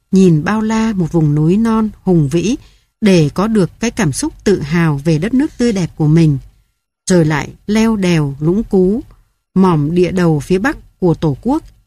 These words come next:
để được ngắm nhìn, quan sát một vùng biên giới trùng điệp. Trong thời gian chống Mỹ, ông cũng đi khắp đất nước, đi bộ,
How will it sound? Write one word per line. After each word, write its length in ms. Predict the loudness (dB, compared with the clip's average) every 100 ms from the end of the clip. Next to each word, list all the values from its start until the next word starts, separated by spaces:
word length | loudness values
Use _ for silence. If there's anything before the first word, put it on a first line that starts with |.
| 0
để 240 | 2 2
được 220 | 2 0 0
ngắm 360 | 0 2 2
nhìn, 260 | 4 4 0 -6 _ _ _
quan 240 | -2 0 0
sát 440 | -2 -4 -4 _
một 140 | -2 0
vùng 240 | 0 2
biên 180 | 0 0
giới 220 | 0 -2
trùng 340 | 0 0 0
điệp. 200 | 2 0 -2 _ _ _ _ _ _ _ _ _
Trong 180 | -2 0
thời 140 | 0 -2
gian 260 | -2 -2
chống 260 | 0 0 2
Mỹ, 280 | 2 -2 -4 _ _ _ -2
ông 240 | 2 2
cũng 240 | 0 -2
đi 220 | 2 2 0
khắp 260 | -4 -6
đất 180 | -4 2
nước, 240 | 2 2 -4 _ _ _
đi 160 | 0 2
bộ, 340 | 2 0 -2